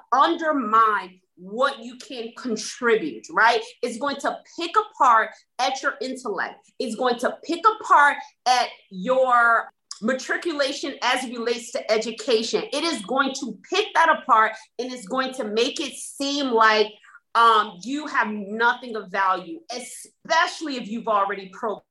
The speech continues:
right? You're gonna be looking like, "Well, I'm just gonna,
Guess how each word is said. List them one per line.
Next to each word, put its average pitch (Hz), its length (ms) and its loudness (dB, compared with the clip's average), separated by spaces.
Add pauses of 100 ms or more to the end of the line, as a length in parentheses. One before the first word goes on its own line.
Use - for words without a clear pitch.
(480)
right? 247 260 4
You're 494 180 4
gonna 277 200 2
be 233 140 -2
looking 240 240 0
like, 214 340 4 (320)
"Well, 262 160 -4
I'm 571 180 -2
just 285 220 -6
gonna, 240 260 -4